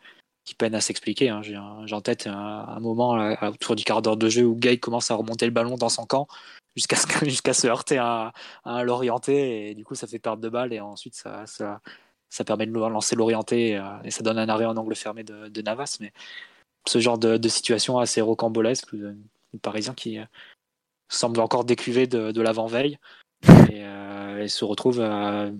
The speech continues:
aligner les erreurs techniques de façon très surprenante. Ça a été un peu moins le cas sur la, le reste de la deuxième mi-temps. Il y a un premier ajustement de Pochettino autour de la vingtième.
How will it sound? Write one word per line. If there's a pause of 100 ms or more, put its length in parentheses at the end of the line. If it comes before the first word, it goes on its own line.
aligner
les
erreurs
techniques
de
façon
très
surprenante. (600)
Ça
a
été
un
peu
moins
le
cas
sur
la,
le
reste
de
la
deuxième
mi-temps.
Il
y
a
un
premier
ajustement
de
Pochettino
autour
de
la
vingtième.